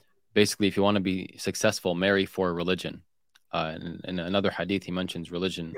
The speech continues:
and, and, and good, you know, character mannerisms. So those are the two most important things. And the reason is very clear. If they have good character, then no matter what the situation is, inshallah, most of the time,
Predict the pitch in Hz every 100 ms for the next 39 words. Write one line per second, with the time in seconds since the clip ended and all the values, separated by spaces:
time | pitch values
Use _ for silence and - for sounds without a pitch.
0 | - 82 - 87 85 87 85 - 95 92
1 | 87 - - 85 80 - 98 95 - 78
2 | 85 82 - - 50 - _ _ _ _
3 | _ 98 117 151 135 104 - 117 110 104
4 | 104 - 87 - - - - - - _
5 | _ - 107 98 120 135 98 90 92 90
6 | 85 - - - _ _ _ _ - -
7 | 120 123 110 98 - - 95 90 82 82
8 | 87 90 92 92 95 110 123 120 101 101
9 | - 98 101 - 90 90 - 82 80 80
10 | - - 92 107 78 87 92 95 101 90
11 | - 90 95